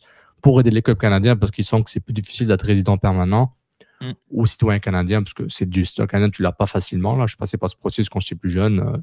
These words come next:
Speaker 1: tu l'as pas en six mois. Et l'avantage des clubs U S, euh, territorial, territorial, parce qu'ils vivent aux États-Unis, hein, donc c'est plus, euh,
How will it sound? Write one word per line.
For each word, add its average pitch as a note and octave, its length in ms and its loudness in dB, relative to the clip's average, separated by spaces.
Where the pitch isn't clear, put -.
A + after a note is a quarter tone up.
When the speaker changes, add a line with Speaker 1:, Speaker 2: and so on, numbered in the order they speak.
Speaker 1:
tu G#3 120 -6
l'as F#3+ 120 0
pas A2+ 80 0
en G#2 80 2
six - 180 -4
mois. B2+ 220 4
Et F2+ 580 4
l'avantage G2 540 2
des G2 80 2
clubs F#2 220 0
U F#2+ 180 4
S, - 420 0
euh, C#3+ 240 -2
territorial, A2 680 4
territorial, A2 420 2
parce - 80 -6
qu'ils F#2 180 -6
vivent G2 380 -4
aux G2 60 -8
États-Unis, F#2 520 -4
hein, D3+ 140 -2
donc A2+ 200 -8
c'est - 200 -14
plus, G2 300 -2
euh, C3 200 0